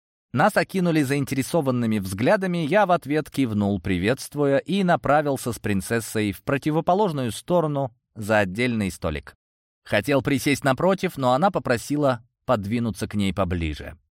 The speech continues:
Первым делом принцесса вынула из сумочки мокрые купюры и документы и выложила всё на стол, чтобы лучше просохли.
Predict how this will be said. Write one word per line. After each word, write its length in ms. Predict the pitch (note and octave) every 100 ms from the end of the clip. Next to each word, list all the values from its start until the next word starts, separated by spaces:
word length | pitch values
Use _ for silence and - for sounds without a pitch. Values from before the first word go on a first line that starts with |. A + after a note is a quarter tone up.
| _ _ _ _ _
Первым 420 | A2+ B2+ C3+ C#3
делом 320 | B2 C3+ C3
принцесса 500 | B2+ C3 A2+ C3 -
вынула 380 | A#2 C#3 C3 B2
из 140 | B2 -
сумочки 440 | D3 C3+ A2+ -
мокрые 440 | B2 B2 A#2 A#2
купюры 500 | G#2+ A#2+ G#2+ B2+ A2
и 140 | A2 A2+
документы 600 | G2+ - A2+ B2+ A#2 A#2
и 40 |
выложила 520 | G#2 A#2+ A2 G2+ G#2
всё 200 | F#2+ A#2
на 140 | A2 F#2+
стол, 300 | - B2 A2+
чтобы 280 | - G2+ G2+
лучше 400 | G2+ G2+ - F#2
просохли. 600 | - F2 F2+ - E2